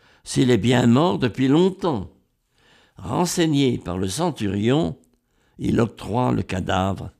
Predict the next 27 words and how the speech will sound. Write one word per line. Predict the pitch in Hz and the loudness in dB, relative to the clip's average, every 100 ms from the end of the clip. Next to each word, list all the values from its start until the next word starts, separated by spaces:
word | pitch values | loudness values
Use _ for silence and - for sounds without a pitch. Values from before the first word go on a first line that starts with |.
| _ _ _ _ - | _ _ _ _ -14
à | 113 | -12
Joseph. | 90 87 - - - - _ _ _ _ 101 107 _ _ _ _ _ _ _ _ - | -10 -12 -12 -12 -14 -20 _ _ _ _ -20 _ _ _ _ _ _ _ _ _ 0
Pilate | 135 127 127 - | 2 4 2 0
continue | 117 - 123 143 | -2 0 2 2
de | 98 | 0
s'étonner | - 117 90 110 104 127 135 - _ _ | -2 -4 -2 0 2 2 0 -8 _ _
à | - 110 | -8 -8
propos | 107 92 135 | -6 -6 -4
de | 120 98 | -2 -2
Jésus. | 87 90 80 82 80 - _ _ _ _ _ _ _ _ _ _ _ _ _ _ _ | -2 -6 -8 -10 -10 -14 _ _ _ _ _ _ _ _ _ _ _ _ _ _ _
Il | - 123 | -6 -4
a | 117 | -2
de | 110 | -4
la | 104 107 | -6 -6
peine | - - 117 | -4 -2 -2
à | 90 | -4
croire | - - 117 92 | -8 -6 -4 -4
Joseph | 95 87 107 143 143 - _ _ _ _ - | -6 -4 -2 -2 -4 -14 _ _ _ _ -6
quand | 143 117 | -2 0
il | 135 - | 0 2
lui | 120 123 | 2 2
dit | 117 147 - - _ _ _ | 2 2 0 -8 _ _ _
que | - 135 | 0 0
Jésus | 110 135 127 117 127 - | 4 2 2 2 0 0
est | - 98 | -4 -4
déjà | - 170 165 117 95 82 | 6 6 8 4 -4 -6
mort. | 85 95 110 104 92 - | -4 0 2 2 0 -6